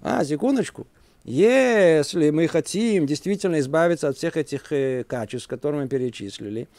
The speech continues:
то надо себя поработить, надо себя заставить, надо себя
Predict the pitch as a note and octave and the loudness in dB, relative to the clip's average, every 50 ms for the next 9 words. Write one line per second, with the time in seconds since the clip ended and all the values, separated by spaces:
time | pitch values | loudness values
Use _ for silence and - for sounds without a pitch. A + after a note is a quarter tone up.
0 | - - - _ _ - D3 C#3 C#3 D3+ E3 F3 G#3 B3 C#4+ C4+ G#3+ G3 G#3 A3 | -20 -20 -20 _ _ -4 -2 0 0 0 0 0 0 0 0 0 2 2 4 4
1 | A3 A3 G#3 G#3 G#3+ G#3+ G#3 G#3+ G#3+ G#3+ G#3 _ _ _ _ _ - - - F3 | 4 4 2 2 2 0 0 0 -2 -4 -6 _ _ _ _ _ -14 -6 -4 -2
2 | D#3 D3 F#3+ G3+ G#3+ G#3 - G3+ G3+ G3+ G3+ F#3+ A3 A3 G#3+ - C#4+ B3+ F3 - | 0 4 4 4 4 4 2 0 2 2 2 2 0 -2 -2 -2 -2 -4 -4 -6
3 | - - - - - - - - - - - E3 F#3+ F#3 F3 - F#3 F#3+ F#3 D#3+ | -12 -20 -20 -20 -20 -20 -20 -20 -18 -10 -8 -6 -6 -6 -8 -8 -8 -8 -6 -6
4 | F3+ F#3 - - - - A#3+ B3+ A3+ E3 B2+ - - C#3 C#3 D3 C#3+ - D3+ D#3 | -6 -8 -8 -8 -6 -4 -4 -2 -2 -4 -6 -8 -10 -10 -10 -10 -10 -12 -10 -6
5 | D#3+ F#3 F#3+ F#3 - | -4 -4 -4 -4 -6